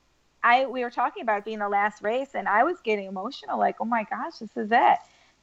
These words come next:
To me, it felt final, and I know people are gonna argue with me. My call,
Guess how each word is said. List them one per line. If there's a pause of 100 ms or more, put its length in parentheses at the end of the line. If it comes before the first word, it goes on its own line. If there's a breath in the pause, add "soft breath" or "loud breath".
To
me,
it
felt
final,
and
I
know
people
are
gonna
argue
with
me. (920)
My
call,